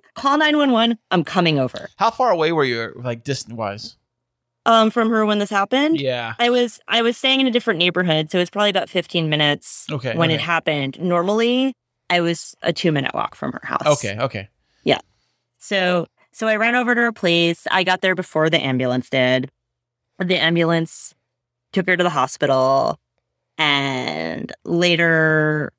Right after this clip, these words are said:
Speaker 1: I sort of got sucked into the position of being the person taking care of everything. But it turned out the stroke was a minor stroke. She was supposed to return to her normal life after about six weeks of rehab.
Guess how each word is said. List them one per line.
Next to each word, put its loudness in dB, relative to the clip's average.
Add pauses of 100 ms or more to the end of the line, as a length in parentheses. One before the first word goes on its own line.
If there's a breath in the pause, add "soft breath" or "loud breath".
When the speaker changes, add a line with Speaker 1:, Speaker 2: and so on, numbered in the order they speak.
(180)
Speaker 1:
I 2
sort 0
of -2
got 0
sucked -2
into 0
the 2
position 0
of -4
being 2
the -2
person 0
taking -2
care -4
of -6
everything. -6 (720)
But 2 (120)
it 0
turned 0
out 2
the -4
stroke -2
was -4
a 2
minor 2
stroke. 0
She 0
was 0
supposed -2
to 2
return 2
to 2
her 0
normal 4
life 0
after 0
about 0
six -6
weeks -4
of -2
rehab. -2